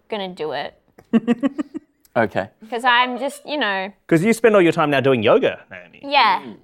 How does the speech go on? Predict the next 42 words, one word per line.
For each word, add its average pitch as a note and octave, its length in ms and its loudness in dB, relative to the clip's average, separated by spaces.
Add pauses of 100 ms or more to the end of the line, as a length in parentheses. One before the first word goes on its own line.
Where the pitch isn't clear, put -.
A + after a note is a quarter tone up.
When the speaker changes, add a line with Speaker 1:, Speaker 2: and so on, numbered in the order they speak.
Speaker 1:
I'm C4+ 160 -6
really D#4+ 160 -4
strong B3 340 -4
now, F3+ 220 -2
actually, D#3+ 340 -8
Evan. D#3+ 320 -10 (300)
I've B3+ 80 -14
been B3+ 80 -8
doing C4 100 -6
heaps G#3 240 -12
of F#3+ 60 -8
yoga. E3 360 -10 (280)
Ugh. - 180 -6 (1200)
Speaker 2:
Is G#2+ 60 -12
that B2+ 140 -2
true? F#4+ 260 -4 (240)
Speaker 1:
Ugh. B3 320 4 (520)
Speaker 2:
There's F#4 220 2
a F#4 60 6
lump F4+ 300 2
there. G#2 220 -6 (600)
Speaker 1:
Ugh. C#4+ 440 6
Speaker 2:
Yeah. F4 140 -10 (260)
Speaker 1:
All C4+ 160 0
these D#4+ 140 0
Speaker 3:
It's - 0 -
like - 0 -
you - 0 -
need F#4+ 40 -4
to C4+ 60 -10
Speaker 1:
lights G#3+ 260 4
Speaker 3:
get C3 120 -16
that G3 100 -8
Speaker 1:
are F#3+ 120 -6
Speaker 3:
checked - 260 -10
out, E3+ 240 -4
that G2 180 -12
lump. F#2+ 240 -20 (180)
It's - 140 -20
like F#2+ 80 -16
a - 20 -18
growth. G2 460 -12